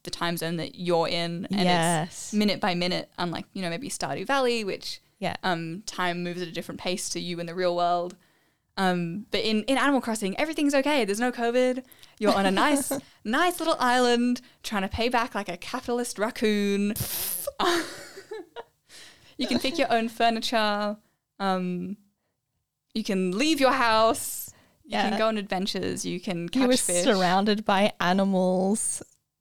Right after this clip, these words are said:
Speaker 1: Yeah, I think when you have to be trapped indoors, it's kind of, like, the ideal
Speaker 2: Mm.
Speaker 1: is the, the world and the escapism that Animal Crossing provides for you.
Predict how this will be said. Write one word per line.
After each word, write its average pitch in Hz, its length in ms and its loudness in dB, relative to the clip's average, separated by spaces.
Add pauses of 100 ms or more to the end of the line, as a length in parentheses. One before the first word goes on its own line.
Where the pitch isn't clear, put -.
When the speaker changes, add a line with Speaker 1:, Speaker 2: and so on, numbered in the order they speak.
Speaker 1:
Yeah, 302 400 0 (180)
I 262 100 0
think 311 260 -2 (440)
when 269 180 2
you 269 60 2
have 262 260 -4
to 254 80 -6
be 233 100 -4
trapped 226 300 -6
indoors, 208 680 -2 (100)
it's - 180 -6
kind 202 260 -2
of, - 100 -8
like, 180 220 -6
the - 160 -8
ideal - 680 -8 (200)
Speaker 2:
Mm. 196 180 4
Speaker 1:
is 185 400 4 (480)
the, 175 280 2
the 180 180 -2
world 165 560 0
and 185 120 -4
the 160 80 -6
escapism 156 640 -6
that - 120 -8
Animal - 200 -6
Crossing - 340 -8
provides - 540 -6
for - 160 -12
you. - 160 -16